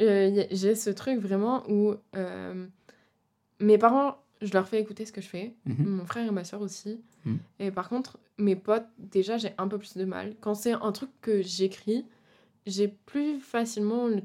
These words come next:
Speaker 1: ce truc de « Tiens, regarde, j'ai écrit ça, euh, dis-moi ce que t'en penses », notamment quand c'est des,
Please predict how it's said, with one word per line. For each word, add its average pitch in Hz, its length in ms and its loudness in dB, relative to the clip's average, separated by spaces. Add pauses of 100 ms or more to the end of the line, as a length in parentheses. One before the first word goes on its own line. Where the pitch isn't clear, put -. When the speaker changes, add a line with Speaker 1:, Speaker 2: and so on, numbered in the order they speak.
(120)
Speaker 1:
ce - 180 -14
truc 220 220 -12
de « 185 200 -4 (140)
Tiens, 254 160 -4
regarde, 214 300 -6
j'ai 190 100 -8
écrit 180 240 -14
ça, 226 220 -10
euh, 170 240 -10 (880)
dis-moi 202 260 -2
ce 202 60 -8
que 196 80 -8
t'en 185 140 -12
penses », 240 380 -6 (380)
notamment 175 440 -8
quand 170 120 -12
c'est 170 180 -10
des, 170 360 -8